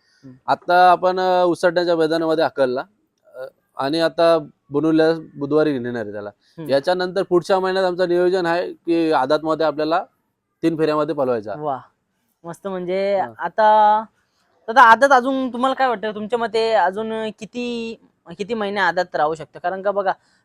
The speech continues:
Speaker 1: त्याच्या खाण्यावर पण डिपेंड आहे आणि त्याच्या पळण्यावरती पण. जास्त पळाल्याच्या नंतर फट पाडत जातं आणि दात लावतं.
Speaker 2: अजून तरी माझं वैयक्तिक मत आहे की चार पाच महिने अजून जाऊ शकतात, कारण
Speaker 1: वा.
Speaker 2: की, कारण, अ, आता त्याला चौदा पंधरा महिने आहेत, कारण की तो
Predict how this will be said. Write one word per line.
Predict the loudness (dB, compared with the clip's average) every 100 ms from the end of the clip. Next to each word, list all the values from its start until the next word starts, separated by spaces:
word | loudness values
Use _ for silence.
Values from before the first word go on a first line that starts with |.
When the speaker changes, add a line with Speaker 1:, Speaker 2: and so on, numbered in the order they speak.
| _
Speaker 1:
त्याच्या | -2 -2 -2
खाण्यावर | -2 0 0 0
पण | -2 -4
डिपेंड | -4 -4 -2
आहे | -2 -4 -12
आणि | -10 -8 -8 -8 -8 -10 -10 -6
त्याच्या | -4 -2
पळण्यावरती | 0 0 2 0 0 -4
पण. | -8 -10 -8
जास्त | -8 -8
पळाल्याच्या | -4 -2 0 -2 -4
नंतर | -8 -6 -4 -4 -4 -4 -8 _ -2
फट | -2 4
पाडत | 2 2
जातं | 0 0 0
आणि | -2 -6 -6 -4
दात | 2 2
लावतं. | 2 0
Speaker 2:
अजून | 2 0 0
तरी | 0 2
माझं | 2 2 2 -2 -2
वैयक्तिक | 0 0 0 -2
मत | -2 -2
आहे | -2 -2
की | -8 -12 -10
चार | 2 2
पाच | 4 2
महिने | 0 0
अजून | 0 0
जाऊ | 4 2
शकतात, | 2 -8 -12 -4
कारण | -2 0
Speaker 1:
वा. | 0 2 2
Speaker 2:
की, | 0 -8 _ -20 -20 _ _ _ 2
कारण, | 2 4 2
अ, | 2
आता | 2 0 -2
त्याला | -4 -2
चौदा | -2 2 2
पंधरा | 2 0 0
महिने | -2
आहेत, | -6 -4
कारण | -4 -4
की | -6
तो | -8 -10 -14